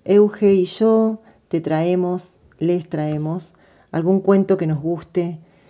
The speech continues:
releer o redescubrir, y te invitamos a que releas o redescubras a este escritor que hoy nos convoca, que se llama James Salter, un escritor de los Estados Unidos, para nuestro gusto, uno de los mejores escritores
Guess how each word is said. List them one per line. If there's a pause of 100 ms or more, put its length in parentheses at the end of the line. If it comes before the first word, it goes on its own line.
(160)
releer
o
redescubrir,
y
te
invitamos
a
que
releas
o
redescubras (580)
a
este
escritor
que
hoy
nos
convoca, (380)
que
se
llama
James
Salter, (600)
un
escritor
de
los
Estados
Unidos, (560)
para
nuestro
gusto,
uno
de
los
mejores
escritores